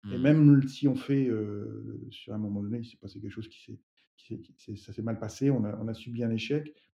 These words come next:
Speaker 1: montrer pourquoi on a subi un échec, positiver cela en disant : « Bah, voilà, on le refera pas, on l'a fait parce que, heu, ben, on s'est fait avoir, mais tous ensemble, on va réussir à, à aller dans cette direction ». Donc vraiment positiver, redynamiser, heu,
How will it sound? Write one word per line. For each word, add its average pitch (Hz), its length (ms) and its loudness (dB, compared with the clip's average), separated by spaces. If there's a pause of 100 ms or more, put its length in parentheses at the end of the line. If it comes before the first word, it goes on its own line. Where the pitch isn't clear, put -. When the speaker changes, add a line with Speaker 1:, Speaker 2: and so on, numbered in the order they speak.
(340)
Speaker 1:
montrer 135 340 4
pourquoi - 340 0
on 147 60 4
a 135 60 4
subi 127 260 -2
un 127 80 2
échec, 147 460 -4
positiver 147 520 2
cela 135 240 -2
en 135 60 0
disant : « 117 180 -2
Bah, 113 80 0
voilà, 123 160 -2
on 113 60 0
le 110 60 -2
refera 123 360 -4
pas, - 280 -8 (260)
on 110 80 -6
l'a 110 140 -4
fait 139 180 0
parce 120 240 -8
que, 127 120 -4
heu, 120 280 -2
ben, - 140 -8 (320)
on - 40 -20
s'est - 140 -20
fait 107 120 -14
avoir, 135 400 -6 (360)
mais 110 100 -14
tous 151 260 -8
ensemble, 151 320 -2
on 131 40 0
va 123 140 0
réussir 117 360 -4
à, 113 220 -10 (100)
à 113 40 -14
aller 110 120 -12
dans 110 80 -14
cette 113 160 -16
direction ». 117 340 -12
Donc 113 140 -10
vraiment 139 280 2
positiver, 139 720 0
redynamiser, 139 960 2 (600)
heu, 104 800 -6